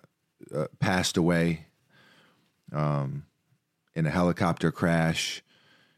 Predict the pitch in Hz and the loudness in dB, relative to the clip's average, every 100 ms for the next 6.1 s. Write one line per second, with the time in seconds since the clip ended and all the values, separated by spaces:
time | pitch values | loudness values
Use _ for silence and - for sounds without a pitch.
0 | _ - 90 98 - 90 80 78 85 - | _ 0 2 2 2 4 4 2 -2 -10
1 | _ _ _ _ _ _ _ _ - 90 | _ _ _ _ _ _ _ _ -16 -14
2 | 82 - - - - 78 87 90 87 85 | -12 -14 -16 -18 -10 0 2 4 6 6
3 | 85 80 - 90 85 - 87 - - 87 | 6 4 2 2 2 2 0 0 0 2
4 | 82 - 92 85 78 - _ _ _ _ | 2 2 2 2 0 -4 _ _ _ _
5 | _ _ _ _ _ 80 82 78 76 73 | _ _ _ _ _ -2 2 2 2 -2